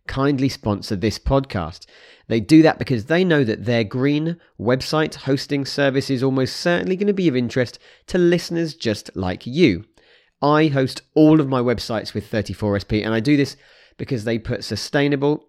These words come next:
and ethical practices first, because they have an awesome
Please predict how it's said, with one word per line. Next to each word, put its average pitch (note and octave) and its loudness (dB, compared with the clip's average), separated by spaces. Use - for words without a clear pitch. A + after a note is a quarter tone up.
and G#2+ -6
ethical A#2 -4
practices G#2 -8
first, - -6
because C3 -4
they A2+ -2
have A2+ -2
an A#2 -4
awesome A#2+ 0